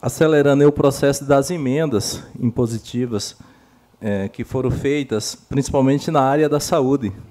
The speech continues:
né, onde a, a, a grande parte da nossa emenda foi, foi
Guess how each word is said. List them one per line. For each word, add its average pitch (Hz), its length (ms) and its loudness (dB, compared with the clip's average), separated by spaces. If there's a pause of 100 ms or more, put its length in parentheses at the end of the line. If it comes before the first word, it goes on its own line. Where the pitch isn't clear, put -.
(180)
né, 107 300 -2 (520)
onde 120 640 0
a, 101 960 -4 (1080)
a, 123 40 -10
a - 40 -8
grande 127 320 -2
parte 127 420 0
da 120 140 0
nossa 120 300 2
emenda 120 440 4
foi, 135 300 -2
foi 127 800 -4